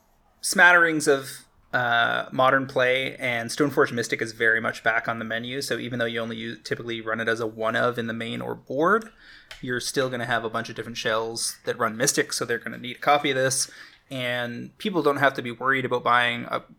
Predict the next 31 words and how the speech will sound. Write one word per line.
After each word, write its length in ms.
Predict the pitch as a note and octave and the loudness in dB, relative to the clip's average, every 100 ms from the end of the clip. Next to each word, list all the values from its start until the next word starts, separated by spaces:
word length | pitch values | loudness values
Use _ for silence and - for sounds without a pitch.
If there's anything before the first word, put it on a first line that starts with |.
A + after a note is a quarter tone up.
| - | -8
a 60 | A2+ | -6
fancy 340 | - A#2+ C3 | -2 -4 -4
version, 640 | A#2+ A#2+ B2+ C#3+ C#3+ D3+ D3+ | -4 0 0 -2 -6 -10 -6
regardless 460 | B2+ A#2 A2+ A#2 | 2 4 4 -2
of 180 | A#2 A2+ - | -4 -6 -10
where, 380 | B2+ A#2+ A#2+ A#2+ | -6 -4 -4 -6
you 140 | C3 | -8
know, 100 | A#2 | -8
how 640 | - B2+ A#2 A2+ A#2 A#2+ - _ _ _ - | 0 2 4 2 -2 -10 -14 _ _ _ -4
their 120 | A#2 | -2
modern 440 | A2 A2+ A#2+ A#2+ | 2 4 4 0
deck 280 | A#2+ A#2+ - | -2 -2 -2
does, 340 | A#2+ B2 D3+ | -2 -2 -6
because 360 | C3+ A2+ A#2+ A2+ | -10 -8 -8 -8
they 100 | A#2 | -12
can 120 | A2+ | -10
always, 220 | A2+ A#2 | -10 -8
their 100 | A#2 | -6
backup 360 | A#2 A2+ A2+ A#2 | 0 0 0 -6
plan 280 | A#2+ A2+ A2+ | -10 -10 -10
of 100 | A2 | -10
playing 260 | A#2+ A#2 | -10 -8
it 100 | A2+ | -10
in 100 | A2+ | -10
an 60 | A2+ | -12
E 180 | A#2 A#2+ | -12 -12
D 160 | A#2 | -8
H 220 | A2+ B2 - | -8 -6 -6
deck 220 | A#2 - | -6 -8
is 100 | A#2 | -12
always, 200 | A#2 | -12